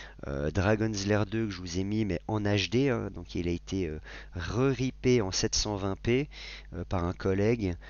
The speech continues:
euh, de notre communauté. Donc, euh, voilà, euh, ça c'est cadeau. Space, euh,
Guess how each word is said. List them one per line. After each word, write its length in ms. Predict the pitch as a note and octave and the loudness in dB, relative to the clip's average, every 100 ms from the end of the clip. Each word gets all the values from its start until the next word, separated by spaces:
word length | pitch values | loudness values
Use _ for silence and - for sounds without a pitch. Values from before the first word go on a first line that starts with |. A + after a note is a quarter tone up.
| - - | -16 -8
euh, 160 | E2 E2+ | -6 -4
de 120 | F#2 | -4
notre 200 | F2+ - | -6 -4
communauté. 640 | F#2+ F#2+ F#2+ - A#2+ C3+ | -4 -2 -4 0 4 4
Donc, 300 | A#2+ F2+ - | 2 -4 -6
euh, 180 | D#2+ C#2+ | -6 -4
voilà, 420 | D2 F2 A2 A#2+ | -2 2 4 4
euh, 80 | F2+ | 2
ça 160 | D#2+ G2 | 0 -2
c'est 160 | - - | -2 -2
cadeau. 500 | - F#2+ G#2 C3+ C3+ | 0 2 4 2 2
Space, 540 | - - A#2 - - | 0 4 4 4 4
euh, 240 | G2 F#2 | 4 4